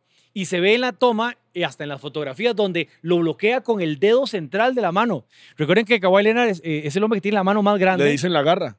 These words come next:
Speaker 1: Eh, en la N B A, y con el dedo central de la mano, que debe ser de, de metal,
Speaker 2: <laughs>
Speaker 1: logró bloquear a Jamal Murray. Pero lo que quiero hacer ver con este dato, Eduardo, es que si las figuras no aparecen,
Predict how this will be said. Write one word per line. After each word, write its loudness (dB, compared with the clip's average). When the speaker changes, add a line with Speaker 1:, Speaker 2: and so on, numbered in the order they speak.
Speaker 1:
Eh, 0
en 2
la 2
N 2
B 6
A, 0
y 0
con 0
el 2
dedo 6
central 0
de 2
la 4
mano, 2
que -4
debe 2
ser 2
de, 4
de 0
metal, 0
Speaker 2:
<laughs> -6
Speaker 1:
logró 4
bloquear 2
a 2
Jamal 0
Murray. 0
Pero 2
lo 4
que 0
quiero 6
hacer 2
ver 2
con 2
este 4
dato, 4
Eduardo, 4
es -2
que 2
si 0
las 4
figuras 4
no 0
aparecen, 0